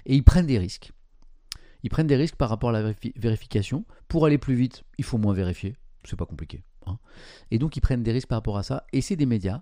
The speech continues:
qui peuvent vous dire à huit heures une info. Et à huit heures et quart,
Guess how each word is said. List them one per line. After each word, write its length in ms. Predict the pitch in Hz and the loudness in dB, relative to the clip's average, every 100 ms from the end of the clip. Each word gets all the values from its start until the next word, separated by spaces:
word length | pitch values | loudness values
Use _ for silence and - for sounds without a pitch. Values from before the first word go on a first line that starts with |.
| - | -12
qui 140 | - | -12
peuvent 220 | - 175 147 | -4 -2 -2
vous 120 | 123 | -2
dire 200 | 120 95 | 0 0
à 20 | |
huit 240 | 104 143 | -2 -4
heures 220 | 110 98 - - - - - 131 | -8 -8 -14 -14 -14 -14 -6 0
une 140 | 117 | 0
info. 320 | 98 - 185 - - - - - - - - - - - - - - - 123 | -2 -6 -12 -14 -20 -20 -20 -20 -20 -20 -20 -20 -20 -20 -20 -20 -20 -6 2
Et 80 | |
à 60 | 123 | 2
huit 180 | 180 196 | 2 0
heures 120 | 147 | -2
et 60 | 127 | -2
quart, 380 | 139 196 - | -4 -6 -12